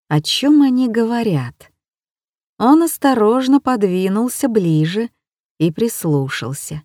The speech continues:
Точно разглядеть, кто именно говорит, было невозможно,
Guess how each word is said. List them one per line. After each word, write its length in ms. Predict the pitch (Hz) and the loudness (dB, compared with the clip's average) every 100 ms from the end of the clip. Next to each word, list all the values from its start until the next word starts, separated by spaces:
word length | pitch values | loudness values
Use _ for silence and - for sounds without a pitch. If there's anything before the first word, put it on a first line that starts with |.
| _ _ _ _ _ _ _ _ _ _ | _ _ _ _ _ _ _ _ _ _
Точно 380 | 156 156 - 170 | 0 0 0 -2
разглядеть, 580 | 165 151 165 160 165 - | 0 0 0 2 0 -2
кто 260 | - 170 | -4 -2
именно 500 | - 233 269 196 151 | -2 0 0 2 2
говорит, 500 | 143 151 147 135 135 _ _ - | 2 2 0 -2 -6 _ _ -6
было 200 | 160 175 | -2 0
невозможно, 920 | 180 196 226 233 269 220 139 139 139 | 0 0 -2 0 2 2 -2 -4 -10